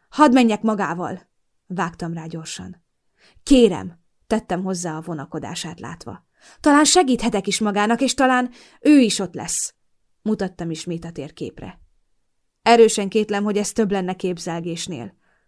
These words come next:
Nézett a szemembe egyenesen. „Lehet”, jelentettem ki rövid töprengés után. „De képtelen vagyok itt ülni és várni.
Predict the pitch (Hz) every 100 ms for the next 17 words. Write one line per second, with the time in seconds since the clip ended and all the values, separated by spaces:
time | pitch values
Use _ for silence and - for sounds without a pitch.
0 | _ 202 202 170 170 185 185 165 170 175
1 | 156 - - - - - _ _ _ -
2 | 240 208 165 - - _ _ _ _ 220
3 | 208 185 185 196 190 190 196 175 175 170
4 | 170 170 165 165 175 - - 98 185 _
5 | _ - - 240 247 277 - 220 202 196
6 | 196 - 262 - - 208 185 175 - 196
7 | 160 165 190